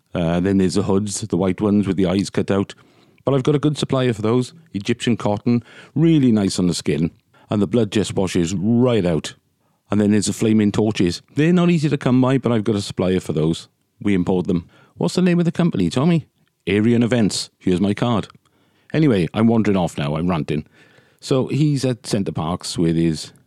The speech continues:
probably blonde-haired, blue-eyed children. And one of them, an eight-year-old, comes up to him and says, "That man in the pool has just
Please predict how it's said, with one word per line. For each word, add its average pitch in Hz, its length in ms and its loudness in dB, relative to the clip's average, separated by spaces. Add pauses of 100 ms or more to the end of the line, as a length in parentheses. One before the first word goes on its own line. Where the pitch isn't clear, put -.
(180)
probably 80 560 -2
blonde-haired, 80 560 -2
blue-eyed 80 500 -2 (360)
children. 82 440 -2 (640)
And 101 500 0 (200)
one 135 200 0
of 110 100 0
them, 110 280 0
an 101 80 -2
eight-year-old, 98 640 0
comes 92 240 0
up 87 140 -2
to 95 120 2
him 90 140 0
and 90 100 -2
says, 90 340 -2 (1000)
"That 156 120 -2
man 139 200 2
in 131 80 2
the 123 80 0
pool 110 340 2
has 87 160 -2
just 90 400 -2